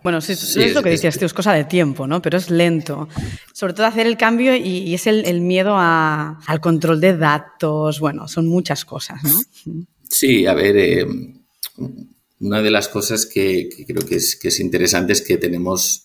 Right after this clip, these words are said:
Speaker 2: salvando las distancias, es decir, cómo ha evolucionado el, el sector de acomodación en ese aspecto, ¿no? Cómo se ha digitalizado el sector de acomodación, que ya es muy maduro en ese aspecto, está bastante, todo está bastante integrado. En
Speaker 1: Sí.
Speaker 2: cambio, la parte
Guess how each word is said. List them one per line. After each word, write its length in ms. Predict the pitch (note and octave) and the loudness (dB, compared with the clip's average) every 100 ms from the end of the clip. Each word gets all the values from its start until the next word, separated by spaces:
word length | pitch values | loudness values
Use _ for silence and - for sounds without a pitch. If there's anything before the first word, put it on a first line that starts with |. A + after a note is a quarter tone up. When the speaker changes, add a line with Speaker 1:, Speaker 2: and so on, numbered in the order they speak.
| _ | _
Speaker 2:
salvando 480 | - F2+ F2+ F#2 G2+ | -2 0 0 2 4
las 220 | G2+ F2+ | 4 2
distancias, 600 | E2+ - - - G2 G#2+ - | -2 -4 -6 -4 -2 -2 -4
es 100 | E2+ | -8
decir, 320 | - - E2+ - | -8 -6 -6 -8
cómo 200 | - F2+ | -4 0
ha 40 | F#2 | 2
evolucionado 1040 | F2+ F2+ F2 F2+ F2 F2 F2+ F2+ F2+ F2 | 4 2 2 -2 -2 -2 0 2 2 2
el, 400 | F2 E2 F2 - | 0 -2 -4 -8
el 160 | - E2+ | -8 -6
sector 360 | - - - E2+ | -4 -6 -6 -4
de 80 | F#2 | -4
acomodación 720 | - F2 E2+ E2+ - F2 E2+ | -6 -6 -6 -6 -6 -4 -2
en 80 | |
ese 180 | F2 E2+ | -2 -2
aspecto, 460 | - - F2 - E2+ | -4 -4 -6 -6 -10
¿no? 120 | E2+ | -12
Cómo 200 | - F2 | -8 -2
se 100 | F2 | -2
ha 40 | |
digitalizado 720 | E2 E2+ F2+ F2+ F2 E2+ F2 | -2 -6 -6 -4 -6 -4 -4
el 60 | F2 | -4
sector 320 | - - - | -4 -8 -12
de 60 | F2 | -14
acomodación, 800 | - F2 F2 F2+ - F#2+ A2 A2+ | -14 -14 -12 -10 -2 0 0 -2
que 120 | G2 | -2
ya 100 | F2 | -2
es 140 | F#2+ - | -2 -2
muy 160 | G2 | -2
maduro 340 | F2+ F2 F#2 F2+ | -2 0 0 0
en 80 | F2 | -2
ese 140 | F2+ | -4
aspecto, 380 | F2+ F#2 - F#2+ | -6 -12 -10 -8
está 180 | - - | -8 -8
bastante, 460 | - - F2 - | -8 -4 -6 -6
todo 140 | - F2 | -2 0
está 180 | E2+ E2+ | 0 -2
bastante 440 | E2+ E2+ E2+ E2+ | -2 -4 -8 -8
integrado. 640 | F2 D#2 D2+ D2+ D#2+ G#2+ - | -10 -10 -4 -2 0 -2 -4
En 200 | - - | -6 -2
Speaker 1:
Sí. 80 | D3 | 0
Speaker 2:
cambio, 300 | F#2 F2 F2 | -2 0 0
la 140 | E2 | 0
parte 220 | - F2 | -2 -4